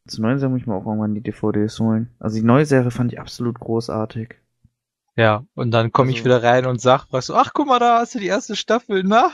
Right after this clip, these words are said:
Speaker 2: Wann holst du denn die zweite?“
Speaker 1: Und dann ramm ich dir die D V D quer rein. Nee, aber Thundercats, was mich da auf jeden Fall reizt, ist halt, ähm, die kommende Classics-Reihe von Mattel. Auch wenn ich eigentlich ein bisschen angepisst bin auf Mattel wegen der Masters-Reihe.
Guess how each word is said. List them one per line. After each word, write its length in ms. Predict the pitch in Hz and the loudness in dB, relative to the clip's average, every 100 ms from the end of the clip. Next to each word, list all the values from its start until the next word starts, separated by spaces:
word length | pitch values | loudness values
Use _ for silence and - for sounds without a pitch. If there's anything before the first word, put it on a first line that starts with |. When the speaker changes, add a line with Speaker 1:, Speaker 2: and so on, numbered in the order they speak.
| - | -2
Speaker 2:
Wann 180 | 233 196 | -2 0
holst 220 | 269 - | -2 0
du 60 | 208 | 0
denn 140 | 214 | 0
die 100 | 208 | -2
zweite?“ 640 | - 247 240 302 226 214 - _ _ _ | -4 -2 -2 -2 -4 -4 -10 _ _ _
Speaker 1:
Und 100 | - 123 | 0 4
dann 160 | 123 | 4
ramm 200 | 120 131 | 4 4
ich 120 | 123 - | 2 0
dir 100 | 131 | 0
die 160 | 127 | 2
D 80 | 127 | 2
V 160 | 120 127 | 2 2
D 140 | 123 | 0
quer 300 | 117 - 110 110 | -2 0 2 2
rein. 300 | 104 101 101 _ _ _ _ - | -2 -2 -6 _ _ _ _ -12
Nee, 220 | 107 123 135 | -2 2 2
aber 380 | - 101 - - - | 0 -8 -12 -18 -12
Thundercats, 640 | 107 123 123 127 120 - - - - - | -2 -2 0 -2 -4 -8 -16 -18 -16 -2
was 160 | 127 | 2
mich 160 | 170 180 | 2 2
da 100 | - | -2
auf 160 | - - | -4 -2
jeden 120 | 160 | 0
Fall 160 | 135 117 | 2 2
reizt, 320 | 104 131 - | 2 -2 -4
ist 160 | - | -4
halt, 300 | 123 120 117 | 2 2 2
ähm, 600 | - 110 110 110 110 107 120 _ _ _ _ _ _ - | -2 0 2 2 0 -2 -6 _ _ _ _ _ _ 0
die 560 | 110 104 104 101 - - | 2 4 2 0 -4 -2
kommende 480 | 139 147 135 127 123 | 2 4 4 2 0
Classics-Reihe 880 | - 165 - 117 - 101 104 101 110 | -4 -4 -4 -8 -6 -2 0 0 -4
von 240 | - 104 | -6 -2
Mattel. 460 | 104 - 104 101 101 - - - | -2 -4 -4 -4 -6 -12 -20 -4
Auch 160 | 113 123 | -2 2
wenn 120 | 131 | 2
ich 120 | 123 | 2
eigentlich 220 | 113 139 | 2 2
ein 140 | 131 127 | 2 2
bisschen 220 | 160 143 | 0 0
angepisst 460 | 175 143 - - | 0 0 0 -4
bin 140 | - 101 | -4 -4
auf 120 | 104 | -2
Mattel 440 | 107 - 110 113 - | -4 0 0 0 -2
wegen 360 | 95 110 110 107 | -2 -2 0 2
der 280 | 107 104 104 | 2 2 0
Masters-Reihe. 880 | 101 147 - 104 - 92 98 110 | 0 -2 -2 -4 -6 -6 -2 -2